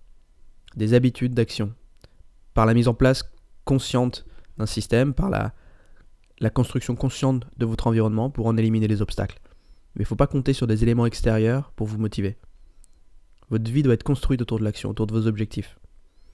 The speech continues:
Et ça, ça demande de la pratique.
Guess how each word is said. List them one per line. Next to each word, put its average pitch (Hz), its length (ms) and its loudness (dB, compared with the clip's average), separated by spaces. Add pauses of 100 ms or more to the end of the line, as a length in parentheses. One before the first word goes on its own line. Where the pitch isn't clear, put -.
(1600)
Et 117 40 -6
ça, 143 60 2
ça 156 100 8
demande 139 200 6
de 131 40 6
la 127 60 6
pratique. - 440 0